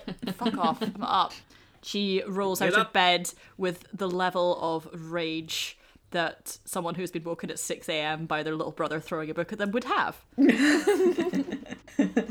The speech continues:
Speaker 1: She's in, like, her pants and a t-shirt, and she's just like, "Ugh, fucking, ugh. What are we, why are we up? Where are we, okay, I, ca-, coffee, coffee, downstairs, coffee."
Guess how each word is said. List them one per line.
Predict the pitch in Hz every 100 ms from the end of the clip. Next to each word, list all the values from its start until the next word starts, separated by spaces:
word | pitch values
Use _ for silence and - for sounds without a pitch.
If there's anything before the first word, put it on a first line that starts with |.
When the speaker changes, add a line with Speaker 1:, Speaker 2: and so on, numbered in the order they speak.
| 208 208 - - - _ 202
Speaker 1:
She's | 233 196
in, | 185
like, | 165 156 151 - - - - _ _
her | 175
pants | 180 165 151 -
and |
a | 160
t-shirt, | - 156 - 143
and | -
she's | 170 -
just | -
like, | 147 -
"Ugh, | 170 175
fucking, | - - - 220 - - 170
ugh. | 214 185 - - - _ _ _ - - _ _ - - -
What | - 269
are | 311
we, | 311
why | - 269 294
are | 311
we | 294
up? | 226 170 - - -
Where | 226 262
are | 277
we, |
okay, | 240 240 226 165 -
I, | - 233 - -
ca-, | - 269 -
coffee, | - 190 - -
coffee, | - 240 185
downstairs, | - 202 202 - 180 160 -
coffee." | 196 170 139 -